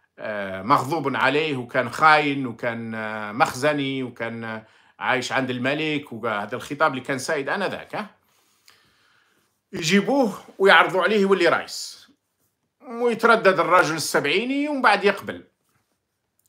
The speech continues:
يقبل كي قالوا له: "أنت وستنقذ الجزائر" إلى آخره، إلى آخره، فيقبل مسكين.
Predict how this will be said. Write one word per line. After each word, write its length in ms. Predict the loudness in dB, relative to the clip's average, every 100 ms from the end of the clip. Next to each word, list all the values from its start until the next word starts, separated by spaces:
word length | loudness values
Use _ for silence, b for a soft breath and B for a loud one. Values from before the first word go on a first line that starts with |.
| _ -2
يقبل 920 | 0 0 -2 -4 -4 -10 -12 -14 -14
كي 140 | -10 -2
قالوا 280 | -2 -2
له: 120 | -4 -6
"أنت 140 | -2
وستنقذ 600 | -2 -4 -10 -12 -12 -12
الجزائر" 600 | -8 -6 -4 -2 -2 -4
إلى 280 | -6 -6 -6
آخره، 240 | -8 -10
إلى 220 | -8 -8
آخره، 240 | -8 -6 -6
فيقبل 680 | -4 -2 -2 -4 -6 -10 -10
مسكين. 460 | -12 -8 -10 -10